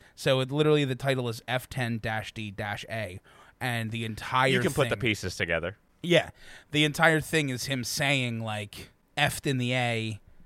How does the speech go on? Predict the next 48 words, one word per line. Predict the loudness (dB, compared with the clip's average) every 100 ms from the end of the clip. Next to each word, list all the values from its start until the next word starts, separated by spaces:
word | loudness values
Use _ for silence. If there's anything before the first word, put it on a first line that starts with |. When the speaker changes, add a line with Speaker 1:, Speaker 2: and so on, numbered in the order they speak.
| -20 -4
Speaker 1:
and | 0 4
then | 4
just, | 2 0
like, | 2 0 -4 -2
"F'd | -2 -2 -4
in | -2
the | 0 4
A | 6 6 4 -2 -12 _ 0
with | 2 4
a | 2
B | 2 0 0 -2 -6 _ _
in | -2 -2
the | -2
C," | -2 -2 -2 -4 -6
like, | -8 -8
D, | -6 -6 -2
like, | -4 -6 -20 -6
and | -2 0
he's | -2 -6
doing | 2 4 6 4 0
the | -2 -2
notes | 2 4 4 0
and | -6
the |
chords | -4 -2 -2 -4 -6
as | -6 -6 -6
he's | -8
saying | -6 -6 -6
the | -8
letters. | -6 -4 -4 -6 -8 -10 -12 _ _ -2
And | 0
Speaker 2:
Right. | 0
Speaker 1:
it's, | -2 -6 -4
it's, | -4 -4 -6 -8 -4
it's | -4 -2
great. | 2 2 2 -4
It's | -4 -4 -6
clever. | -4 0 2 2 0 -4 _ -4
It's | -2
a | 6
little | 6 8
immature | 4 4 4
and | 2
goofy, | 2 0 2 0
as | 0
Nick | -2 -4
mentioned, | -4 -4 -4 -4 -4 -4
but | -4 -4